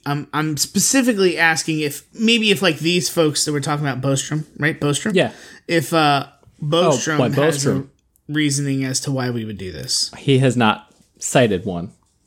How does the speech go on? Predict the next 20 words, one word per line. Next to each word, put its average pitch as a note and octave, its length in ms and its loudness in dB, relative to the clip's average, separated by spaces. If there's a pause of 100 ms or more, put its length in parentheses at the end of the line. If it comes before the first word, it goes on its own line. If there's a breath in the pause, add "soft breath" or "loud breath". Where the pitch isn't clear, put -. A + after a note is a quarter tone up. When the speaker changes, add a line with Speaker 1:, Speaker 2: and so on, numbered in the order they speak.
(180)
Speaker 1:
Okay. C3+ 300 -4 (920)
Okay. F3+ 320 -2
And B3 140 2
I C#4 100 2
can, C4+ 260 -2
I C4+ 100 6
guess, G3 400 0
right, G#3+ 520 0 (560 loud breath)
you F#3 140 -2
know, C3+ 240 0 (140)
maybe D3 280 -4
trying C#3+ 220 0
to C3 60 0
figure C3+ 260 -2
out B2 160 -6 (440)
cancer F#3 480 0
stuff D#3+ 580 0
or B2+ 540 -2 (240)
teach D#3 300 0
a D3 120 0